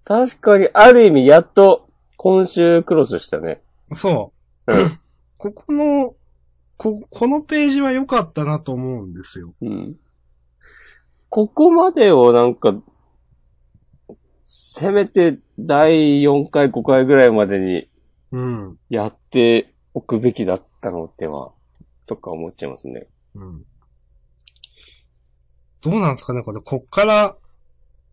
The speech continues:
Speaker 2: クロスアカウント生存ルートがあるんですかね、これ。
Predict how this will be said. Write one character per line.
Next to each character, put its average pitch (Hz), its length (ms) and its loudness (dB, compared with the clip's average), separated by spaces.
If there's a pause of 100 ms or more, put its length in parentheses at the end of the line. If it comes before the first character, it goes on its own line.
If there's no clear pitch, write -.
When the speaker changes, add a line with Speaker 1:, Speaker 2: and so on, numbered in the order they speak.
(520)
Speaker 2:
ク - 180 -10
ロ 180 100 -4
ス 180 120 -8
ア 196 120 0
カ 208 160 -2
ウ 190 80 -2
ン 165 60 -4
ト 135 120 -8
生 160 280 -2
存 185 340 -4
ル 185 180 0
ー - 20 -14
ト 135 100 -10
が 117 160 -10
あ 131 40 -6
る 139 100 -6
ん 98 80 -10
で 85 60 -20
す - 100 -18
か 95 100 -16
ね、 87 80 -16
こ 85 120 -20
れ。 85 80 -20